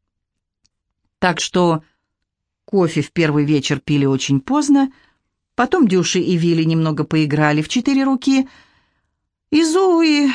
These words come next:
извелась со скуки, потому что нельзя было поболтать, пока они играли. Сибил ушла спать первой, Хью составил ей компанию. «Как думаешь, что всё это значит?» «Ну,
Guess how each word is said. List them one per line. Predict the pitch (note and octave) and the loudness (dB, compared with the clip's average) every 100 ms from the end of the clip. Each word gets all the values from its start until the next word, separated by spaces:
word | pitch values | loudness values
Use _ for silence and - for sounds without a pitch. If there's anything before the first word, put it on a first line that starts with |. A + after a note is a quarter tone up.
| - - | -6 -6
извелась | G3+ G3+ B3 D4+ D#4 | -4 -2 0 -2 -2
со | F3+ | -4
скуки, | E3+ - G3+ F#3 | -4 -2 -4 -2
потому | F#3+ F#3 G3 F#3+ | -4 -2 -2 -2
что | - E3+ | -2 -2
нельзя | F3 E3 A#3+ | -2 -2 -2
было | A3 G#3+ G3+ | 0 -2 -2
поболтать, | F#3 D#3+ D3+ D3+ E3 D#3 | -2 -2 -2 -2 -4 -4
пока | - C#3 C3 | -8 -6 -4
они | B2+ C3+ C3+ | 0 0 0
играли. | C3 B2+ G#2+ - - _ _ _ _ _ _ _ _ | -2 -4 -6 -10 -14 _ _ _ _ _ _ _ _
Сибил | - G#3 A#3 A3 - | -4 0 2 0 0
ушла | G#3 - G#3+ | -4 -2 -2
спать | G3+ - F#3+ F#3+ | -2 -2 -4 -4
первой, | - C#3+ C#3 C#3 C#3+ - - _ | -4 -2 0 0 -2 -6 -20 _
Хью | - C4 D#4+ | -2 0 0
составил | F#3 F3+ A3 G3+ | -4 -2 -2 0
ей | D#3 F3 | 0 -2
компанию. | F3+ D3 D3 C3 B2 A#2+ D3+ - _ _ _ _ _ _ | 0 -2 -2 -4 -4 -4 -10 -18 _ _ _ _ _ _
«Как | - C4+ | -6 -4
думаешь, | D#3 D3 C#3+ C#3 - _ | 0 0 0 -2 -6 _
что | - - | -10 -8
всё | F#4 F4 | -4 -4
это | E4 D4 | -2 -2
значит?» | E3+ C3+ A2+ - - _ _ _ _ _ _ _ _ _ _ - | -2 -2 -4 -10 -14 _ _ _ _ _ _ _ _ _ _ -6
«Ну, | E4 F3+ C#3+ C3 | -2 0 0 -2